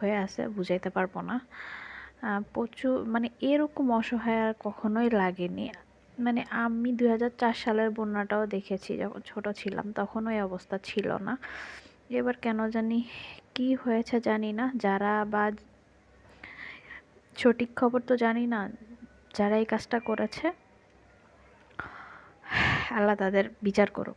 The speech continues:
আর কি বলবো, এত হাজার হাজার মানুষ, পশু পাখি, গরু সব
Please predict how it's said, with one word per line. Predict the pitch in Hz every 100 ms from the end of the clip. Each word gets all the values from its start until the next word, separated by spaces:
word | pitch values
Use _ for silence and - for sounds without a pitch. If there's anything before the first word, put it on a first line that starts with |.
| -
আর | 196 -
কি | 220
বলবো, | 202 196 190 208 - - _ - - - - - - - - _ -
এত | 208 -
হাজার | 208 208 190 202 202
হাজার | - 202 208 202
মানুষ, | 196 196 196 196 202 208 -
পশু | - 202 - 233 220 -
পাখি, | 208 208 - - - 220 226 247 - 220
গরু | 208 214 214 208 208 220
সব | - - 254 262